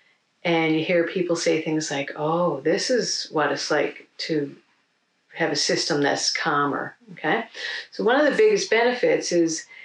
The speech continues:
as, if you use this as a regular practice, just like people use going to the gym or doing yoga or whatever their thing is, running, things like that, if you use this as well, this tremoring mechanism,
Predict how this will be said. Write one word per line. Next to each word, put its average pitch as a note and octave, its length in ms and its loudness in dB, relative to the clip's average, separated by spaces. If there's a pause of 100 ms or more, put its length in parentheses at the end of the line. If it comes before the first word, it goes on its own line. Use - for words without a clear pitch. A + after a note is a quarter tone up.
(420)
as, G3 240 4
if G3 260 0
you G#3 140 4
use G3+ 340 4
this G3+ 160 2
as F3 140 2
a F3 80 2
regular E3+ 400 4
practice, - 840 0
just G3 240 0
like F3+ 300 0
people F3+ 300 0
use F3 240 2
going D#3+ 280 0
to D#3+ 100 -2
the D#3 120 0
gym F3 580 0
or D#3 120 0
doing D#3+ 240 -2
yoga E3 360 2
or D#3 180 2
whatever E3+ 460 2
their D#3+ 180 2
thing E3 300 0
is, E3 320 -2
running, E3+ 580 0 (100)
things F3+ 220 -2
like F3 140 -2
that, D3+ 280 -2 (880)
if F#3+ 160 -2
you C4 220 2
use G#3+ 500 4
this F#3+ 300 2
as E3 180 0
well, F3 600 2 (300)
this - 280 -2
tremoring G3 400 2
mechanism, D3+ 640 -2